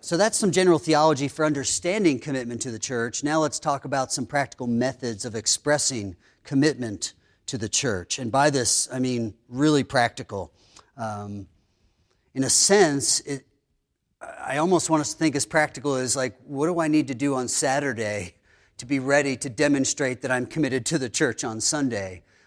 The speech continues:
What do I need to be thinking Sunday when I come to church? Uh, what does commitment look like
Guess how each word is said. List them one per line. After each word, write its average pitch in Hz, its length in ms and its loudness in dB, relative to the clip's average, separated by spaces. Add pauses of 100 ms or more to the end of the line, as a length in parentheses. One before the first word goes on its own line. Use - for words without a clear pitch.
What 160 100 -2
do 180 100 2
I 175 60 6
need 170 160 4
to 156 60 -4
be 151 100 2
thinking 160 480 2
Sunday 143 520 2
when 120 180 -4
I 120 120 -4
come 135 400 0
to 127 120 -10
church? - 640 -8 (380)
Uh, 113 100 -16
what 127 460 -4
does 175 260 -4
commitment 147 680 -4
look 127 380 -2
like 117 500 -4